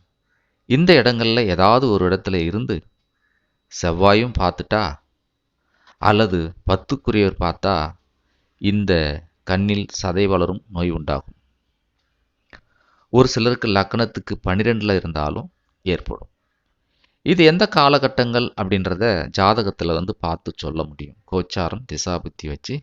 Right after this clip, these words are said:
சொல்லலாம். அடுத்து வரக்கூடிய ஒரு கண்ல வரக்கூடிய மிக முக்கியமான நோய் மாலைக்கண் வியாதி. இது பெரும்பாலும் சொல்லுவாங்க விட்டமின் குறைபாடால ஏற்படுது, அதுவும் ஏ விட்டமின் குறைபாடால ஏற்படுது,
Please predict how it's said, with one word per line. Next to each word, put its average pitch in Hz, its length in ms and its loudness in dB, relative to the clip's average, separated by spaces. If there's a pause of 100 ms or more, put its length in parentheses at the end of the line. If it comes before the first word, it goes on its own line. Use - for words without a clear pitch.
(100)
சொல்லலாம். - 540 -8 (1700)
அடுத்து 202 360 6
வரக்கூடிய 110 640 4
ஒரு 92 280 -4
கண்ல 101 240 0
வரக்கூடிய 87 440 -2
மிக 87 240 -6
முக்கியமான 85 520 -4
நோய் 80 340 -6 (140)
மாலைக்கண் 127 680 -2
வியாதி. 76 440 -12 (1400)
இது 139 120 2
பெரும்பாலும் 123 440 4
சொல்லுவாங்க 131 500 2
விட்டமின் 139 600 0
குறைபாடால 107 600 2
ஏற்படுது, 92 600 0
அதுவும் 98 300 -2
ஏ 104 200 4
விட்டமின் 107 400 -4 (100)
குறைபாடால 90 420 -2
ஏற்படுது, 82 680 -4